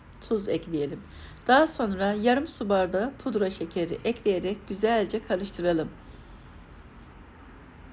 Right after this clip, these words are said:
Üç yemek kaşığı tereyağını eritelim. Ilık haldeyken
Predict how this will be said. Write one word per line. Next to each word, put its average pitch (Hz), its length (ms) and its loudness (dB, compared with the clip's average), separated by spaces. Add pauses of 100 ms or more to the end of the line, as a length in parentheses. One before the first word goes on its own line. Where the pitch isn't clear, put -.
(2000)
Üç 320 220 6
yemek 220 300 4
kaşığı 202 360 0
tereyağını 226 720 4
eritelim. 220 680 2
Ilık 240 260 0
haldeyken 180 640 2